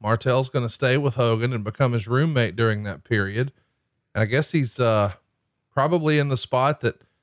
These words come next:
Brutus the fucking Barber Beefcake would have been in normal circumstances. But this is where Hulk,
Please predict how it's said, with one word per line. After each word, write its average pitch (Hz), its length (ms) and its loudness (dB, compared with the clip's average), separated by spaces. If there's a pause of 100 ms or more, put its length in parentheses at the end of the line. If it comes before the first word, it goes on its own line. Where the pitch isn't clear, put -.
(320)
Brutus 120 680 0
the 120 200 -2
fucking 123 520 -2
Barber 123 460 2
Beefcake 120 600 0
would 117 140 2
have 107 120 -4
been 110 280 0
in 104 120 -6
normal 123 280 0
circumstances. 104 960 -4 (720)
But 135 120 2
this 185 200 2
is 202 100 -2
where 185 180 -2
Hulk, 165 480 -4